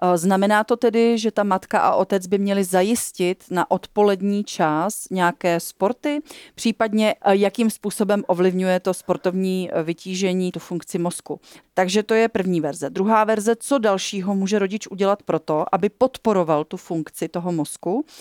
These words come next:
a, eh, samozřejmě, aby teda jakýmkoliv způsobem konkuroval tomu scrollování na,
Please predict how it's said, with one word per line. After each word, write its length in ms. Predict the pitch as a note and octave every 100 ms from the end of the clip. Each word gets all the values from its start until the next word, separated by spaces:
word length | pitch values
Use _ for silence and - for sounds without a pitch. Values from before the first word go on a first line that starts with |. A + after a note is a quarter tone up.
| - - -
a, 380 | F3+ F3 F3 E3+
eh, 300 | F3+ F3 F3
samozřejmě, 640 | F3 F3+ F#3 F#3+ F#3+ G3 -
aby 200 | E3 F3
teda 340 | F3 F3 F3 - - -
jakýmkoliv 680 | F3+ G#3+ - C4+ A#3+ G#3
způsobem 460 | - - - F#3 F#3
konkuroval 840 | - G#3+ G3+ - F#3 D#3+ D3 C#3+ D3+ - - -
tomu 220 | G3 F#3+
scrollování 760 | - - E3+ E3+ E3+ E3 E3+
na, 240 | E3+ D#3+